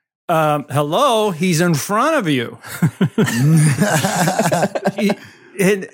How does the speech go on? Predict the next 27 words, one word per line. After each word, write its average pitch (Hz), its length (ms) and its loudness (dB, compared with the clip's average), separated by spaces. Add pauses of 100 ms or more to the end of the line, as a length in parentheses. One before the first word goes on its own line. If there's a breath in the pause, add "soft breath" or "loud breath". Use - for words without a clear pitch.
it, 226 840 -2
you 240 80 0
know, 196 300 -2 (420 loud breath)
and 190 320 0
yet, 185 500 -2 (760)
and 156 340 -2
yet, - 560 -6 (540)
and 131 240 0
you 160 260 0
guys 139 400 0
know 123 320 -4
this, 127 360 -14 (480)
you 127 180 -4
cannot 135 480 -2
be 131 120 -2
exceptional 135 840 -6
if 131 160 -14
you're 135 100 -10
not 127 360 -6
a 123 80 -12
great 120 420 -12 (100)
observer. 113 920 -10
What 135 160 2
are 147 40 2
we 151 180 2
observing 139 600 -2
for? - 440 -18